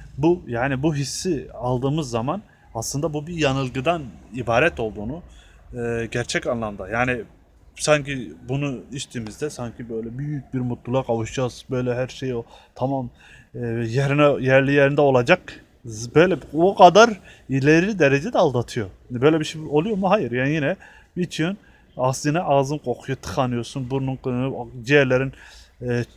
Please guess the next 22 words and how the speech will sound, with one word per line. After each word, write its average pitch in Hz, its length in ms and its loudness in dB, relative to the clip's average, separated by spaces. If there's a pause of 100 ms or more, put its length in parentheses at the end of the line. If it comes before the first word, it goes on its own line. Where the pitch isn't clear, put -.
şey - 240 0
oluyor, 113 300 0 (460)
e, 117 40 -12 (220)
adeta 117 600 0 (400)
zehirleniyor. 113 640 0
Kendini 113 440 -4
bu 104 180 -4
açık - 280 -6
bir 113 60 -12
şekilde 107 300 -8
zehirliyorsun 107 640 -2 (480)
ve 214 140 0 (440)
balgamın 156 640 0
oluyor, 147 340 0 (500)
dişin 170 280 -4
sararıyor 151 580 -2 (400)
ve 202 60 -6 (460)
yani 170 300 0 (340)
<laughs> 156 340 -6
o 175 160 0 (120)
ba-, 151 140 -2 (320)
o 131 180 -14